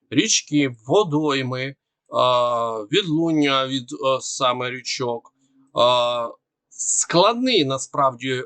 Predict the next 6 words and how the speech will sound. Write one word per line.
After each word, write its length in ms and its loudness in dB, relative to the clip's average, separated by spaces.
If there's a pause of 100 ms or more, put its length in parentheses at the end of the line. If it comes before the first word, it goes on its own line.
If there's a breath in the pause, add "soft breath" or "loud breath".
а, 300 0
рельєфно-ландшафтні 1080 -2 (100)
умови 600 0 (320)
для 640 2
російських 580 -2
окупантів, 760 -2